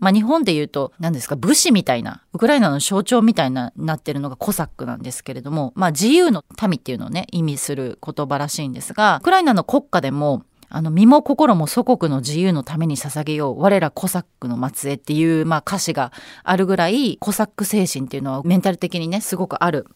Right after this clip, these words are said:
精神の一つらしいんですが、まあ、そこのね、コサックの発祥地でもあります。で、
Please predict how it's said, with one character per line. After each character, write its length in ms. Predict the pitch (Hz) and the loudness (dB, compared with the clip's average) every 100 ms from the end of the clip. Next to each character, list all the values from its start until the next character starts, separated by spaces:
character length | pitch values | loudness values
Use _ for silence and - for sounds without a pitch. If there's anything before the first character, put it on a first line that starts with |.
| _ | _
精 220 | - 185 165 | -4 0 0
神 180 | 135 | -2
の 80 | 131 | -8
一 200 | 139 160 | -6 -8
つ 260 | - 131 - - | -6 -6 -8 -12
ら 140 | 147 | -10
し 160 | - 165 | -6 -6
い 40 | |
ん 60 | 135 | -6
で 80 | 123 | -8
す 140 | - | -4
が、 140 | 196 | -2
ま 100 | 202 | 0
あ、 40 | 214 | 0
そ 120 | 277 | 0
こ 120 | 302 | 2
の 120 | 269 | 2
ね、 100 | 269 | 2
コ 160 | 294 302 | 0 -4
サ 120 | 226 | -6
ッ 20 | |
ク 160 | 202 139 | -6 -6
の 100 | 139 | -6
発 300 | 156 156 160 | -6 -8 -4
祥 160 | 180 160 | -2 -4
地 160 | 135 | -4
で 80 | 127 | -4
も 240 | 123 - | -6 -6
あ 20 | 135 | -8
り 120 | 131 | -6
ま 120 | 120 | -6
す。 160 | - - - | -8 -10 -2
で、 320 | 196 226 | 2 2